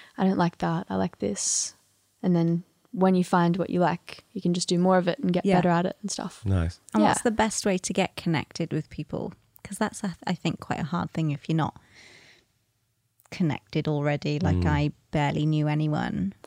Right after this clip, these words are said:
Speaker 1: Um, I would say just make friends, I guess.
Speaker 2: Okay.
Speaker 1: Um, like, real friends. Um, and
Speaker 3: Oh, I love that.
Speaker 1: like, I don't know, you know, like,
Speaker 2: Cute, right?
Speaker 3: What you did.
Speaker 1: you know, like, if,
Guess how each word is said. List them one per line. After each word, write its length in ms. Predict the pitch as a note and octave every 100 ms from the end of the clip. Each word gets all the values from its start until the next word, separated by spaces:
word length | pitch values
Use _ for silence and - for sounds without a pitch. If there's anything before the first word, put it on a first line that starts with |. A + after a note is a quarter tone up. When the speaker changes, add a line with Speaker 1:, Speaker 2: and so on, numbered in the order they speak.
| -
Speaker 1:
Um, 500 | A3+ A#3 A#3+ A#3+ B3 -
I 140 | - A3
would 180 | D4+
say 800 | - D#4 C#4 C4+ C4 B3+ B3 A#3+ - _ _ _ _ _ _ _ _ _ _ -
just 460 | - - F#3 - -
make 300 | F3+ F3 -
friends, 880 | - F3+ E3+ A3 F#4+ - - - - -
I 100 | G#3+
guess. 480 | B3 D#4 - - - A#3+
Speaker 2:
Okay. 100 | G3+
Speaker 1:
Um, 500 | F#3+ F#3 F3 F3 F#3 -
like, 200 | E3+ -
real 440 | F3 F3 F3 F3
friends. 720 | E3+ F3 F3 A#3 D#4+ - - - _ _
Um, 520 | - F3+ F3 E3+ E3+ E3+ _ _ _ _ _ _
and 360 | F#3 F3 E3+ A#2
Speaker 3:
Oh, 60 |
I 80 | B2+
love 200 | C3+ C#3+ -
that. 220 | G2 C3+
Speaker 1:
like, 240 | A3 B3+ -
I 120 | D4+
don't 140 | D4+ D#4+
know, 200 | D4+ G#3
you 180 | G3+
know, 180 | A#3 A#3
like, 180 | A#3+ A3
Speaker 2:
Cute, 220 | A#3+ A3
right? 180 | F3 G#3+
Speaker 3:
What 220 | A#2+ -
you 160 | B2 C3+
did. 200 | A2 C3+
Speaker 1:
you 200 | - A#3+
know, 200 | A3+ G#3
like, 200 | G#3 G#3
if, 180 | A3+